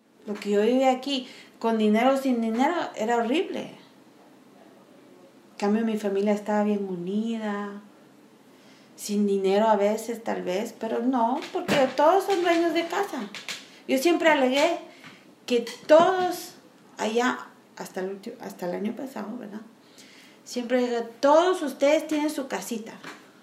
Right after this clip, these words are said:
todos tienen su techo, tienen su carro, tienen su educación, que sea lo más básico, pero todos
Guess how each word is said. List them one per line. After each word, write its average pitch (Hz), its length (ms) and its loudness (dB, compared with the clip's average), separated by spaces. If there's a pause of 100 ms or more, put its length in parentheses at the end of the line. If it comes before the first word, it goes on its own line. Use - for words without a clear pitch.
(180)
todos 339 360 6
tienen 302 180 0
su 277 140 -4
techo, 262 340 -2
tienen 277 240 0
su 254 180 -4
carro, 262 320 2
tienen 254 260 2
su 262 100 0
educación, 247 640 0
que 226 100 -8
sea 240 180 0
lo 240 140 0
más 226 220 -4
básico, - 460 -2
pero 202 220 -2
todos 285 520 0